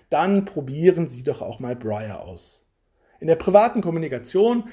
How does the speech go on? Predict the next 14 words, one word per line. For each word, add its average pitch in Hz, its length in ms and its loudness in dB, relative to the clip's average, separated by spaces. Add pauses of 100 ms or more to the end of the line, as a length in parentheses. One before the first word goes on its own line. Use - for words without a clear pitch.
(200)
haben 147 240 -8
Messenger-Apps 180 680 -2
die - 100 -10
S - 160 -8
M 123 140 -10
S 214 200 0
ersetzt, 170 560 0
die 196 300 0
E-Mail 185 380 4 (200)
und 240 320 2
teilweise 151 640 2
auch 123 160 -6
das 139 160 -12
Telefonieren. 120 840 -10